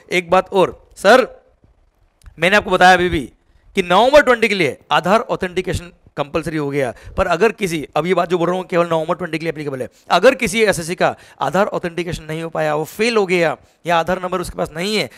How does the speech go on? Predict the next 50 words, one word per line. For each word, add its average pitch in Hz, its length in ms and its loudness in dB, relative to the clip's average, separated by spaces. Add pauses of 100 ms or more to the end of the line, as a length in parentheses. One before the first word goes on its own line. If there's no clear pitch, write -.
(140)
तो 165 60 2
ऐसे 170 180 0
case 185 260 0
में 190 180 -2 (220)
एक 180 200 -2
alternate 196 420 -2
viable 165 320 -2
means 165 320 -12
भी 175 100 -2
दे 160 120 0
रखा 151 160 -4
है 156 60 0
उसको, 147 260 -10 (260)
और 143 100 -6
वो 151 60 -4
बोला 151 180 2
है 165 80 2
क्या, 160 240 -2 (260)
ऐसे 170 200 0
case 170 320 -8
में 160 160 -10 (200)
जब 180 120 -2
वो 196 80 2
apply 185 360 0
करेगा 175 300 -4
registration 160 520 -6
के 170 80 -12
लिए, 139 200 -4 (180)
आधार 170 280 -2
authentication 170 560 -8
उसका 170 200 -12
नहीं 165 220 -8
हो 180 80 -4
पाया, 170 320 0 (240)
तो 185 80 -2
जिस 165 160 -6
दिन 208 100 -6
उसने 208 180 -4
apply 185 420 0
किया 196 180 -4
registration 165 460 -8
के, 214 80 0
उसके 208 240 -4
sixty - 340 -2
days, 156 280 0 (220)
साठ 214 400 6
दिन 214 180 -6
के 214 100 0
अंदर 190 180 0
अंदर 165 280 -4